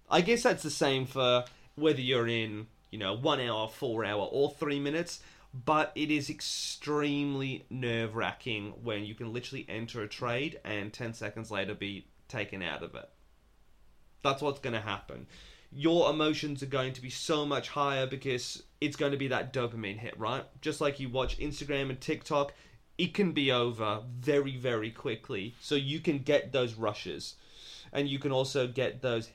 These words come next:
hits of being really disappointed. So do remember that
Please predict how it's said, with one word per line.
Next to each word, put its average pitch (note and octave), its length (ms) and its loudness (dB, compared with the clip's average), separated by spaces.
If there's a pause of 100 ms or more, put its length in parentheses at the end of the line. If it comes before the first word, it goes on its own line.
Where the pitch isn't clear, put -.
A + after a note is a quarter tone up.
hits - 680 0 (280)
of A2+ 240 4
being A#2+ 360 0
really B2 280 0
disappointed. A2 760 -8 (920)
So C#3+ 180 2
do D3+ 320 6
remember B2+ 420 2
that G#2 320 -2